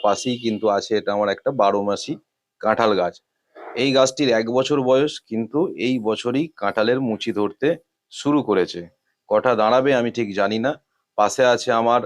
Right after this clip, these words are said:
আহ, ফিলিপাইন আখ গাছ, ব্ল্যাক ফিলিপাইনের যে আখটা। এদিকটা তো আমার, উম, চন্দ্রমল্লিকার সঙ্গে পাশে দেখুন ওই কোণে দেখা যায় আমি একটা সজনে গাছও করেছি, ওদিকে গোলাপ আছে।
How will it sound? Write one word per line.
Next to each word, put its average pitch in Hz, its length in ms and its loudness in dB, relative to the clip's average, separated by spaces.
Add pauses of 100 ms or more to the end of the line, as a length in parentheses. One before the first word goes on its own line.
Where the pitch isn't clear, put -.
(380)
আহ, 101 380 0
ফিলিপাইন 117 600 0
আখ 104 220 0 (100)
গাছ, 135 280 2 (760)
ব্ল্যাক 113 460 2
ফিলিপাইনের 110 520 -2
যে 104 140 0
আখটা। 101 440 -2 (1600)
এদিকটা 127 460 0
তো 127 140 2
আমার, 123 300 4 (340)
উম, 113 180 -2
চন্দ্রমল্লিকার 120 880 0
সঙ্গে 123 580 0 (580)
পাশে 120 560 -2
দেখুন 107 320 -4
ওই 127 140 0
কোণে 120 300 -2
দেখা 113 300 0
যায় 117 180 4
আমি 113 120 0
একটা 113 160 0
সজনে 107 380 -2
গাছও 113 260 -2
করেছি, 110 360 -4
ওদিকে 101 300 -2
গোলাপ 101 420 2
আছে। 117 300 0